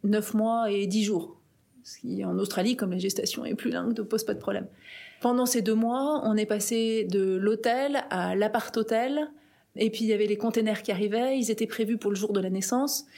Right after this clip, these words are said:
Ce qui n'était pas grave, n'est-ce pas, puisque le bébé was imminent.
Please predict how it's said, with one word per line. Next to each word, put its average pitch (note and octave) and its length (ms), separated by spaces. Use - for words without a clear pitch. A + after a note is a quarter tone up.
Ce - 100
qui - 80
n'était G#3 120
pas A3 120
grave, C#4+ 260
n'est-ce B3+ 140
pas, C#4 120
puisque C#4 200
le G#3 120
bébé G3+ 480
was F#3+ 440
imminent. B3 420